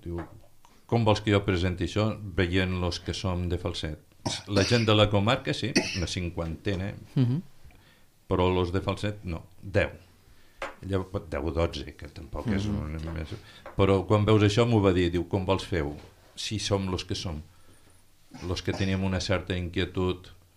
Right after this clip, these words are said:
Speaker 1: no independentista, que jo sí que la tinc independentista, i per això no m'ho amago. Lo que passa que també me va agradar,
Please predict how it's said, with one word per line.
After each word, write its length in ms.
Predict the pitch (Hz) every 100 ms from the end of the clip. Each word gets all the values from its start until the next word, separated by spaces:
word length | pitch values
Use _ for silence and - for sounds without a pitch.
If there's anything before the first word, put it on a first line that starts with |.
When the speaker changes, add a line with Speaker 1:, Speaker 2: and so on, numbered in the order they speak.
| - - - -
Speaker 1:
no 200 | - 104 160
independentista, 920 | 120 85 90 85 80 73 85 - 82
que 120 | 78
jo 80 | 87
sí 220 | - 95
que 140 | -
la 140 | 78 76
tinc 240 | - 110 110
independentista, 1000 | 76 73 73 78 73 73 131 - - 73
i 200 | 76 85
per 160 | 78 82
això 160 | - 85
no 100 | 82
m'ho 100 | 78
amago. 340 | 87 110 82 - - - - - - - -
Lo 120 | 104
que 100 | 110
passa 220 | 113 110
que 80 | 139
també 240 | 127 110 110
me 140 | 110
va 120 | 104
agradar, 540 | 104 104 101 110 120